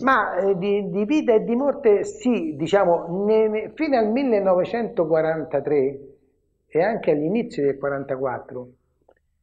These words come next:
qualunque, qualunque S S poteva uccidere un ebreo senza dover rendere conto a nessuno. Magari in seguito, nel quarantaquattro, a metà del quarantaquattro, alla fine del quarantaquattro,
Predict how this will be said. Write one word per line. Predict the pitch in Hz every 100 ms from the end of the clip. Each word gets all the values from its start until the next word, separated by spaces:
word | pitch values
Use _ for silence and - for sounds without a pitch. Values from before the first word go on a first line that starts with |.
| _ _
qualunque, | _ 220 247 262 320 330 269 226 220 185 - - -
qualunque | 190 196 254 220 - 165 151 143 - -
S | 175 165 - - 165 139
S | - - 180 190 - _ _ _ _ _ _
poteva | 196 196 233 190 147 151
uccidere | 156 156 - - 240 202 139 139
un | 147
ebreo | 170 156 190 214 220 214 - - _ _
senza | - 226 240 214
dover | 175 180 170
rendere | 190 180 165
conto | 165 175 165 170
a |
nessuno. | 165 - 214 135 113 _ _ _ _ _ _
Magari | 202 220 269 214
in | 202 -
seguito, | 285 247 208 185 156 - -
nel | 190 208
quarantaquattro, | 208 214 208 220 262 254 190 175
a | 175
metà | 185 202
del |
quarantaquattro, | 202 208 208 226 220 190
alla | 175
fine | 208
del | 202
quarantaquattro, | 220 233 262 269 311 311 202 - -